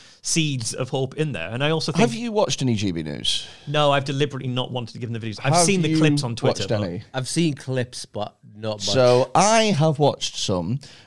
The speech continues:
Speaker 2: uh, because I was interested. I was interested to see, you know, no one's launched a news channel like that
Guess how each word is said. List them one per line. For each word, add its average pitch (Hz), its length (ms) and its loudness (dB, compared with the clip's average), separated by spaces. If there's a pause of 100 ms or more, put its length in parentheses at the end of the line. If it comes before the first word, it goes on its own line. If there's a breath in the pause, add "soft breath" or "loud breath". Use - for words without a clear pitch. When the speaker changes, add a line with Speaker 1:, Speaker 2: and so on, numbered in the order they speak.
(100 loud breath)
Speaker 2:
uh, 117 500 6
because 185 280 2
I 208 40 2
was 254 120 4
interested. 127 560 2
I - 80 -4
was 107 120 -2
interested 127 500 2
to 120 80 -2
see, 135 560 4
you 170 160 0
know, 127 100 0
no 180 200 4
one's 170 320 2
launched 139 520 6
a 123 60 4
news 127 340 6
channel 104 400 0
like 107 300 2
that 104 360 2